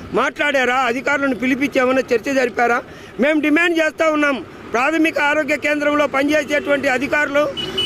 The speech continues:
ఆశాలతో కలిపి యూనియన్లను కూర్చోబెట్టుకొని చర్చలు జరపండి, వారికి ఉన్నటువంటి ఏ సమస్యలో చెప్తారు, వాటిని పరిష్కరించండి అని చెప్పేసి మేము డిమాండ్ చేస్తున్నాం. లేకపోతే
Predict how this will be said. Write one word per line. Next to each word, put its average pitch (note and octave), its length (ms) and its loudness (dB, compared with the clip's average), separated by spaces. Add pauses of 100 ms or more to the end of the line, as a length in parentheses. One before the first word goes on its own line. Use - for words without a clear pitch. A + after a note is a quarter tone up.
ఆశాలతో D4 600 0
కలిపి D4 360 -2
యూనియన్లను D4 640 2
కూర్చోబెట్టుకొని C#4+ 720 -2 (120)
చర్చలు D4+ 260 -2
జరపండి, C4+ 520 0 (320)
వారికి C4+ 280 -2
ఉన్నటువంటి D#4 460 0
ఏ D4+ 200 2
సమస్యలో D4 420 2
చెప్తారు, C#4+ 480 0
వాటిని C4+ 360 0
పరిష్కరించండి C4 720 0
అని B3 160 0
చెప్పేసి B3+ 560 0 (340)
మేము C4 220 0
డిమాండ్ B3+ 380 0
చేస్తున్నాం. C4 420 0
లేకపోతే C#4 720 2